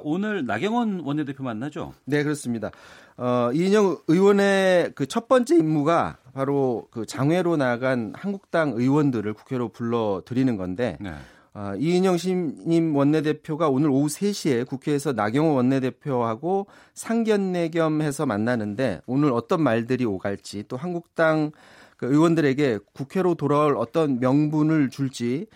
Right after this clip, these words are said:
Speaker 2: 굉장히 관심이 쏠리고 있습니다. 오늘 그 만남 자리에서 우선 한국당의 입장을 본인은 경청하겠다, 그리고 국회 정상화를 위해서 허심탄회하게, 에, 대화를 나누겠다, 이렇게 입장을 내놨습니다. 특히 민생을 위해서는 경우에 따라서 야당이 민생 대책을 주도하는 것도 좋다.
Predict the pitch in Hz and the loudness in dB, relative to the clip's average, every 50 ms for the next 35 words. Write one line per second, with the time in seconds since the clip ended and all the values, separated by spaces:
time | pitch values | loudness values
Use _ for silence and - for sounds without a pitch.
0 | - _ _ _ 123 123 127 117 113 117 123 117 107 - 165 165 160 127 107 - | -20 _ _ _ -10 -8 -4 -4 -2 -2 -2 -4 -4 -2 -2 0 0 0 -2 -2
1 | - 113 107 95 98 87 - - - - - - _ 135 156 185 208 233 233 226 | -4 -6 -4 -4 -6 -8 -8 -12 -20 -20 -20 -14 _ 0 2 4 6 6 6 6
2 | 214 208 170 - - 180 170 147 147 147 165 180 190 190 165 175 170 165 165 165 | 6 6 4 2 2 2 2 4 4 4 4 4 4 4 4 2 2 4 4 2
3 | 160 180 156 147 160 190 170 151 - - - 226 233 226 240 214 - _ 226 208 | 2 2 0 2 2 2 2 0 0 -2 0 2 2 2 2 -2 -2 _ 2 2
4 | 202 202 202 185 147 143 139 - _ - 190 180 180 185 185 180 165 - 147 147 | 2 2 2 2 2 0 -2 -4 _ 0 2 2 4 2 2 0 2 2 2 4
5 | 160 160 160 139 - 139 139 131 - 160 139 147 151 165 156 - - 113 95 82 | 4 4 2 2 0 -2 -2 -2 -2 -4 -4 -4 -4 -6 -6 -6 -4 -4 -4 -4
6 | 85 - 135 131 147 175 175 - - 131 - 170 156 139 139 135 127 147 139 139 | -6 -6 -6 -6 -6 -6 -8 -8 -12 -8 -6 -6 -4 -2 -2 0 0 2 2 2
7 | 135 127 123 117 113 113 - 165 175 196 - - - - - _ _ - 156 - | 2 2 0 0 0 -2 0 -2 -2 -2 -4 -6 -14 -20 -20 _ _ -14 -10 -8
8 | 170 156 - 160 151 151 143 135 127 123 139 143 147 147 147 - _ _ _ _ | -8 -6 -6 -4 -4 -2 -2 -2 -2 0 0 0 0 -2 -4 -6 _ _ _ _
9 | _ 92 95 92 - - 117 110 110 123 110 95 92 104 110 117 110 - - 95 | _ -14 -14 -12 -10 -6 -6 -6 -4 -4 -4 -2 -2 -2 -2 -4 -4 -6 -6 -6
10 | 95 98 92 - 98 - - 107 104 98 87 90 95 101 98 - - 87 82 71 | -6 -8 -8 -8 -10 -10 -8 -6 -6 -6 -6 -6 -6 -6 -8 -10 -12 -14 -12 -14
11 | 80 71 - _ - - - - _ _ _ - - 202 156 175 185 208 208 196 | -14 -18 -18 _ -20 -20 -20 -20 _ _ _ -6 -4 -2 2 4 4 4 6 6
12 | 214 220 220 220 214 208 185 180 180 170 185 180 185 170 - 151 156 175 185 180 | 4 4 4 4 4 4 4 4 2 2 0 0 0 0 2 2 4 4 4 2
13 | - 170 160 160 160 160 170 135 117 107 113 120 151 165 165 170 175 165 135 135 | 2 2 2 2 2 2 2 2 2 2 2 2 2 2 2 2 2 2 2 2
14 | 139 151 147 175 170 160 143 139 - 131 135 139 - 196 190 170 185 180 165 147 | 2 2 2 2 2 0 0 -2 -2 -2 -2 0 0 -2 0 2 4 4 4 2
15 | 135 - - 139 151 180 185 175 170 165 156 139 139 139 - - 233 214 - 139 | 0 -4 -6 -2 2 2 4 4 2 0 0 -2 -2 -4 -6 -8 -8 -8 -8 -10
16 | - - 123 87 69 62 | -6 -4 -4 -4 -4 -6